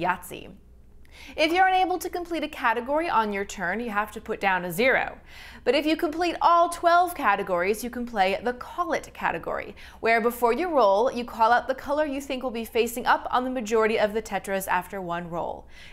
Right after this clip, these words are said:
If you get it correct, you earn twenty-five points. After all the categories are complete, the scores are totaled, and the winner is the player with the highest score.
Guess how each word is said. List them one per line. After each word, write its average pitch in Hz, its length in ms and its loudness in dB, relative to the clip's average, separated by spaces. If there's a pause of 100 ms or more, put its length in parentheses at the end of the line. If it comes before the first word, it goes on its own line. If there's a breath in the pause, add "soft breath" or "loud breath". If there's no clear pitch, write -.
If 214 120 4
you 220 80 0
get 240 160 4
it 233 120 2
correct, 214 540 2
you 208 160 -2
earn 190 140 -2
twenty-five 185 580 -4
points. - 420 -6 (880 loud breath)
After 320 300 4
all 359 120 8
the 349 80 2
categories 311 600 4
are 254 120 6
complete, 254 540 -4
the 262 100 -8
scores 220 380 0
are 202 180 2
totaled, 202 520 -8 (240 loud breath)
and 269 120 2
the 269 60 4
winner 247 240 2
is 320 120 -2
the 349 100 -4
player 208 320 0
with 240 100 -2
the 277 80 -2
highest 214 400 -2
score. 170 460 0